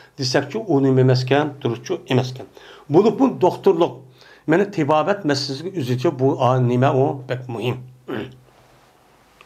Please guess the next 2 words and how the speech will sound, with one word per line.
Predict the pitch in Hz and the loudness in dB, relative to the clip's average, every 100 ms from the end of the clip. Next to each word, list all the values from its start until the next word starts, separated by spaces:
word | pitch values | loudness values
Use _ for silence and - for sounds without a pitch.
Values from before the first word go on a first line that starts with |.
| - - - - - - _ _ _ - - - - - - - - - - - | -16 -16 -16 -18 -18 -20 _ _ _ -16 -16 -14 -16 -14 -16 -14 -14 -14 -14 0
Endi | 214 208 202 | 4 6 8
demak, | 220 233 | 8 6